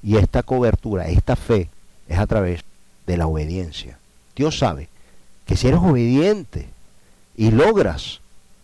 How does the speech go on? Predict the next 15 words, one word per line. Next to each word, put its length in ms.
ser 280
obediente 520
para 240
con 240
Él, 200
nada 260
te 140
puede 300
tocar. 440
Dice, 480
"Cuidad 520
vuestra 280
salvación 480
con 260
temor 480